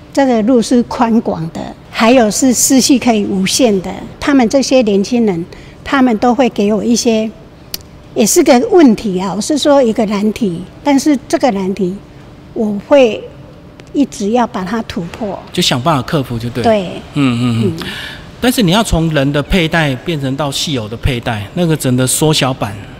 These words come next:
Speaker 2: 难度更高。
Speaker 1: 难度更高。现在哈，讲真心的，每看到一个戏友，我就会想到说，这个戏友应该要，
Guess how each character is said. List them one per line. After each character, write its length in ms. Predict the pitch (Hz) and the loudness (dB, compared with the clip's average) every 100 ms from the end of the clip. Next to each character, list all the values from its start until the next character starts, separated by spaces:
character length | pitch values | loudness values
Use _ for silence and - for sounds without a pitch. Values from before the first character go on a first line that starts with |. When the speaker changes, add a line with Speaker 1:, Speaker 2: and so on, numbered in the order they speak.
| - - | -10 -2
Speaker 2:
难 180 | 139 147 | -2 0
度 120 | 156 | -2
更 180 | - 143 | 0 -2
高。 140 | 120 226 | 2 2
Speaker 1:
难 120 | 233 | 4
度 160 | 277 | 2
更 220 | 254 262 233 | 2 0 0
高。 380 | 240 220 226 233 | -2 -2 -6 -10
现 240 | - 311 285 | 0 4 4
在 240 | 285 254 | 4 4
哈， 180 | 226 196 185 | 2 0 -2
讲 160 | 220 | -2
真 220 | 202 269 247 | 2 4 4
心 160 | 254 | 4
的， 240 | 226 190 190 - - - | 4 0 -6 -14 -8 0
每 180 | 220 196 | 2 2
看 240 | - 254 | 2 4
到 160 | 262 233 | 4 4
一 80 | 190 | 2
个 120 | 214 | 0
戏 260 | - 277 233 | 2 2 2
友， 140 | 196 175 170 - - - - - - | 2 -4 -10 -16 -20 -20 -20 -18 -6
我 160 | 220 | -4
就 240 | 220 247 240 | 0 2 4
会 140 | 240 | 2
想 200 | 233 208 | 0 -2
到 160 | 208 220 | -4 -6
说， 200 | 220 226 - - - - - - | -6 -8 -10 -20 -20 -20 -14 -4
这 100 | 302 | 2
个 140 | 277 | 4
戏 180 | 240 302 | 4 6
友 180 | 247 214 | 4 4
应 120 | 240 | 4
该 120 | 240 | 4
要， 180 | 254 | 4